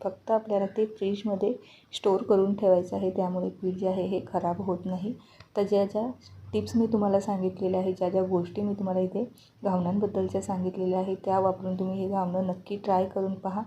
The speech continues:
आणि त्यानंतर मला कमेंट करून सांगा तुमचे जे घावणं आहे हे कसे झाले.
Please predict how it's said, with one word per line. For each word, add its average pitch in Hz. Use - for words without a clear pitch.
आणि 202
त्यानंतर 202
मला 190
कमेंट 185
करून 185
सांगा 180
तुमचे 175
जे 175
घावणं 175
आहे 196
हे 196
कसे 175
झाले. 156